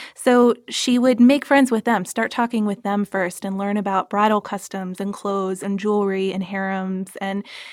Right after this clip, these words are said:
kids and just day-to-day life, and through them ultimately gain access to the men's world, but pick up a lot about, uh,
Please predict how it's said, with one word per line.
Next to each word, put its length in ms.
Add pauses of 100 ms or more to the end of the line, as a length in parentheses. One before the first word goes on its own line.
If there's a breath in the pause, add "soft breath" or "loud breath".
(220 loud breath)
kids 640
and 240
just 280
day-to-day 460
life, 560
and 320 (180)
through 300
them 300
ultimately 480
gain 240
access 520
to 140
the 100
men's 380
world, 400 (240 loud breath)
but 380
pick 240
up 160
a 40
lot 400
about, 480 (360 loud breath)
uh, 240